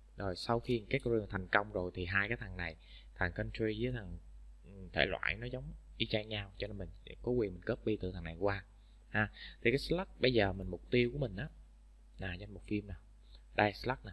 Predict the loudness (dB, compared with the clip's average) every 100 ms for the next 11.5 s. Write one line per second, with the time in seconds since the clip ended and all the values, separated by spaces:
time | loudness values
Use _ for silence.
0 | -12 0 6 6 4 -2 -2 -2 0 2
1 | 2 0 0 -2 -4 0 -2 0 -4 -2
2 | -6 -10 -6 -6 -6 -10 -12 -12 -10 -8
3 | -8 -8 -10 -10 -2 2 6 4 4 -4
4 | -6 -14 -20 -20 -12 -6 -6 -6 -8 -6
5 | -4 -6 -8 -14 -20 -20 -20 -20 -20 -20
6 | -20 -20 -20 -20 -20 -20 -20 -20 -20 -20
7 | -20 -18 -18 -18 -18 -18 -10 -8 -8 -12
8 | -16 -10 0 0 2 2 2 0 2 2
9 | 2 0 2 0 0 -4 -4 -2 0 2
10 | 4 2 -2 -14 -14 -14 -10 -4 -2 -2
11 | 2 2 0 -4